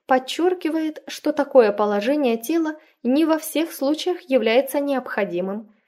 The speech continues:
Главное заключается в том, чтобы сердце и голос возносились в молитве. Представленный материал взят из многих трудов Елены Уайт.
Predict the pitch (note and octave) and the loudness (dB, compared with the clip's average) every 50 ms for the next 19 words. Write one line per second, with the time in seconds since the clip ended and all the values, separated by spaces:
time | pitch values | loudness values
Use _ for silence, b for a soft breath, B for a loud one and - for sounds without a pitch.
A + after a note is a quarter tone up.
0 | b b b - G#3+ G#3 G#3 G3 G3+ G#3+ A#3+ C4+ D4 D4+ D4+ C#4 D4 D4 - C#4 | b b b -8 -4 0 0 2 2 2 0 -2 -2 -2 -2 -2 -2 -2 -2 -4
1 | C4+ C4+ - B3 A#3 A3+ A#3 - G#3+ G#3 - - C#4+ D#4 D#4+ E4 B B B B | -4 0 0 0 0 0 0 -4 -4 -4 -6 -8 -8 -8 -8 -10 B B B B
2 | B B - - - C#4+ A#3+ D4 C#4+ - - E4 F4 F4+ F4+ F4+ - E4 D#4 - | B B -8 -2 -2 0 0 0 -2 -2 -2 -2 -2 -2 -2 -4 -6 -6 -6 -6
3 | - - C4+ A3+ G3 G3+ A3 B3+ C#4+ D#4+ E4 E4 - B3+ A#3+ C4+ A#3+ A#3 A#3 A#3 | -2 -2 -2 0 2 4 4 4 4 2 -2 -4 -4 0 2 2 4 4 2 0
4 | A3+ - - C4 C4 C#4 C#4 - - B3 A#3+ A3 G#3 G3 F#3 G3 - - G3 G3 | 0 -2 -4 -2 -2 -4 -6 -4 -2 0 0 0 0 -2 -6 -10 -10 -10 -10 -10
5 | G3+ - _ _ _ _ _ _ _ _ _ _ _ _ _ _ - - D4 C#4+ | -10 -12 _ _ _ _ _ _ _ _ _ _ _ _ _ _ 0 0 0 0
6 | - - - C#4 C4+ A#3+ B3 B3+ B3 B3 B3 B3 B3 - C4 C4+ C4 D4 D#4+ D#4+ | -2 -4 -2 0 0 2 4 4 4 4 2 2 0 0 -2 -2 0 -2 0 0
7 | D4 A#3 G3+ G#3+ A#3+ A#3+ A#3+ - - B3 G#3+ G#3 G#3+ A#3 B3+ C4 B3+ G#3 G3 G3 | -2 0 4 4 4 2 2 -4 -4 -4 -2 0 2 4 4 4 4 2 0 -2
8 | G3+ - G3+ G3+ G#3+ G3 B3+ E4 F4+ - - A3 G3+ A3 A3 A3 B3 C#4+ D4 C4+ | -2 -2 -2 0 2 4 4 2 2 -2 -6 -4 0 2 4 4 4 4 2 0
9 | G#3+ F#3 F3+ F3+ G3+ G#3 - - | 0 -2 -2 -4 -6 -10 -16 -20